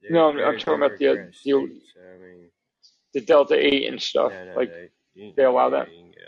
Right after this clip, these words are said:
Speaker 1: all that out there. You can get, you can get,
Speaker 2: So,
Speaker 1: like,
Speaker 2: I
Speaker 1: you can
Speaker 2: mean
Speaker 1: get, like, uh, they got this new shit. It's like a Delta,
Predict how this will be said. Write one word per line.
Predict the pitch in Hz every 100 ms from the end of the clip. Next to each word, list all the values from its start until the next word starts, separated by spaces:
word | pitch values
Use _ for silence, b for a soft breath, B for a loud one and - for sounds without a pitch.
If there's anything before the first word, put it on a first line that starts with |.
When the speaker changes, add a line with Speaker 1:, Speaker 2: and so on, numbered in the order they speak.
| -
Speaker 1:
all | 50
that |
out | - _ _
there. | _ _ _ _ _ _ _ _ _ _ _ 92
You | 95
can | 95
get, | 92 82 76
you | 92 110
can | 107
get, | 104
Speaker 2:
So, | 156 139
Speaker 1:
like, | 101 95 170
Speaker 2:
I |
Speaker 1:
you | 147
can |
Speaker 2:
mean | 139 135 110
Speaker 1:
get, | 82
like, | 90 90 - 92
uh, | 87 87 87 _ _ _ _ _ _ _ _ _ _ _ _ -
they | 107
got | 104 92
this | 98
new | 98 101 107
shit. | - 98 87
It's | 95 95
like | 92
a | 80 78 76 _ _ _ -
Delta, | 85 85 - 82 76 73